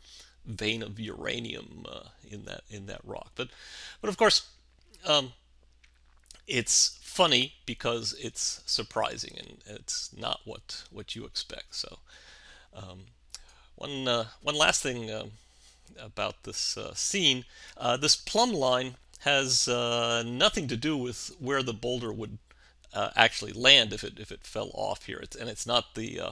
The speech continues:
line of gravity or anything like that. It just, uh, artistically looks, uh, cool to put a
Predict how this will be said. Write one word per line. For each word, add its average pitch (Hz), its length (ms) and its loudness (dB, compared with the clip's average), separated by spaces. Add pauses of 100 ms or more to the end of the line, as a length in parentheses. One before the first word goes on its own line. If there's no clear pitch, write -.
(140)
line 113 300 0
of 101 100 -10
gravity 101 480 -4
or - 80 -10
anything - 240 -12
like - 200 -12
that. - 180 -6
It 92 140 -16
just, - 260 -12 (540)
uh, 104 200 -10 (200)
artistically - 580 -8
looks, - 480 -6
uh, - 140 -12 (400)
cool 113 320 -10
to - 100 -12
put - 220 -16
a - 80 -18